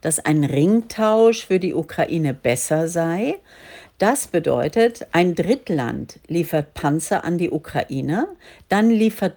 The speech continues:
Deutschland Ersatz. Bisher läuft die Abmachung mit Ländern wie Polen jedoch nur schleppend, heißt es hier. Und die Hilfe blieb aus. Und deshalb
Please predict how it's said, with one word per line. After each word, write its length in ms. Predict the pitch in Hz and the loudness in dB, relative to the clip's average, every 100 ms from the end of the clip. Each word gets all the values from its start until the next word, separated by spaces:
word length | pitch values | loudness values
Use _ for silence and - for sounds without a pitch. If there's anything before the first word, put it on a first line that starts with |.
| - | 0
Deutschland 840 | 160 185 208 - 233 240 254 - _ _ | 2 2 -2 -4 -2 -2 -4 -6 _ _
Ersatz. 720 | 185 180 151 110 - - - - - _ | -2 0 0 -2 -6 -12 -14 -20 -20 _
Bisher 340 | 165 156 208 220 | -4 0 4 4
läuft 320 | 214 196 - | 4 2 -2
die 120 | - | -4
Abmachung 540 | 160 190 170 - 170 156 | -2 -2 -2 0 0 0
mit 140 | 151 | 0
Ländern 520 | 156 180 185 175 160 | 0 2 2 0 0
wie 120 | 160 | -2
Polen 640 | 151 - 220 247 254 160 151 | -4 -2 0 2 2 2 0
jedoch 420 | 147 156 151 147 | 0 0 0 0
nur 200 | 151 151 | -2 -2
schleppend, 580 | 143 - 214 214 135 123 | -2 0 0 0 -4 -4
heißt 340 | 120 123 - | -6 -6 -8
es 180 | - - | -10 -10
hier. 280 | - 120 113 - - - | -4 -4 -4 -8 -20 -6
Und 200 | 175 170 | -2 0
die 100 | 185 | 2
Hilfe 680 | 147 185 208 202 214 220 294 - _ _ | 4 4 4 2 0 2 -2 -6 _ _
blieb 400 | 180 185 214 - _ _ | -2 0 -2 -6 _ _
aus. 400 | 131 123 110 104 | 2 2 2 -4
Und 180 | - 147 | -2 0
deshalb 460 | 202 240 277 277 | 2 0 -2 -2